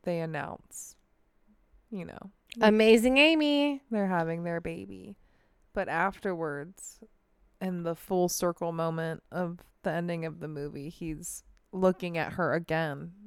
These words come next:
Speaker 1: asking the same questions. "What are you thinking? How are you feeling? What have we done to each other?"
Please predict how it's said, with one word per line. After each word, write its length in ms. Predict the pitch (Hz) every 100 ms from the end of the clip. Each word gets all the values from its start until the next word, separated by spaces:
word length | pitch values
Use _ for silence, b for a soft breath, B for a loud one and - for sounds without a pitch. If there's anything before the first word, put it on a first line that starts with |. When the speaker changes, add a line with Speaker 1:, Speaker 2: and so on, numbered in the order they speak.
| 220
Speaker 1:
asking 500 | 175 160 - 170 160
the 80 | 156
same 300 | - 151 156
questions. 760 | - 156 - 180 165 165 - - _ _ _ _ _ _ _
"What 160 | 196 175
are 40 |
you 160 | 175 170
thinking? 960 | - - 175 170 170 170 165 165 175 170 _ -
How 140 | 170 160
are 80 | 160
you 120 | 165
feeling? 680 | - 160 135 127 - 165 175 _
What 180 | 180 165
have 140 | 165
we 100 | 147 143
done 220 | 160 165
to 140 | -
each 160 | 180 -
other?" 300 | 190 190 180